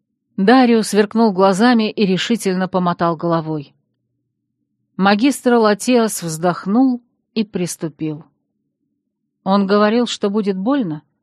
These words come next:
О нет, это были пытки,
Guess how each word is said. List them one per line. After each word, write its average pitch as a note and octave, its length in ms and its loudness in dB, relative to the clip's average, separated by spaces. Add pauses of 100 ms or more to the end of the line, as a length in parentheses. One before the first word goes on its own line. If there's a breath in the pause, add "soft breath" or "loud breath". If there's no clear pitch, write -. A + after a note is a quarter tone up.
(480)
О G3+ 180 0
нет, F3 600 -2 (640)
это A3+ 400 0
были G#3 360 0
пытки, - 720 -8